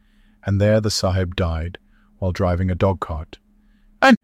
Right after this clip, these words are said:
if I had encouraged him, the Khansama would have wandered all through Bengal with his corpse. I did not go away as soon as I intended. I stayed for the night, while the wind and the rat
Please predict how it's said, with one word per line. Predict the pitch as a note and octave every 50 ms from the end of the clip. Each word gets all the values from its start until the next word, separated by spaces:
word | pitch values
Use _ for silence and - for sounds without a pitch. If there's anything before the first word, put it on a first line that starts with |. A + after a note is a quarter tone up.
| -
if | - A2+ -
I | B2+ B2+
had | B2+ A2+ A2+
encouraged | A2 G#2 - A#2+ A2+ A2 G2 F2 - -
him, | F#2+ F2 F2
the | F2+ F2
Khansama | - - G#2+ G#2 - - F#2+ F2+ F2 E2+ E2+ F2 E2+
would | F2+ F2
have | F2 E2 F2+
wandered | F#2+ G2 G2 F2+ F2+ E2+ G2
all | G#2+ A2 G#2+
through | - - G#2 G2 F2
Bengal | E2 F#2+ F#2+ F#2+ F2 F2 E2+
with | E2+ E2+ D#2+
his | F2+ -
corpse. | - - - F#2+ E2+ E2 - - - - _ _ _ _ _ _ _ _ _ _ _ _ _ -
I | A2+ G#2+
did | G#2+ A#2 A2
not | A#2+ A#2+ G#2
go | - G#2 G2
away | F#2+ F#2 F#2+ F2+ F2
as | F2 E2+
soon | - - G2 F#2
as | F2+ F2
I | F#2 F2 E2+
intended. | F2 E2 - F#2+ F2 E2+ E2+ E2 D#2 - _ _ _ _ _ _ _ _ _ _ _
I | - G2+
stayed | F2+ - - A2 G#2 G2+ -
for | - F#2+
the | G2 F#2
night, | F2+ F2 E2+ E2 - - - _ _ _ _ _ _
while | - G2+ F#2+ F2+
the | F#2+ F#2
wind | G2 G#2 G2+ G2+ F#2+ F#2
and | F2+
the | F2+ F2
rat | F2+ F#2+ F#2 F2+ - -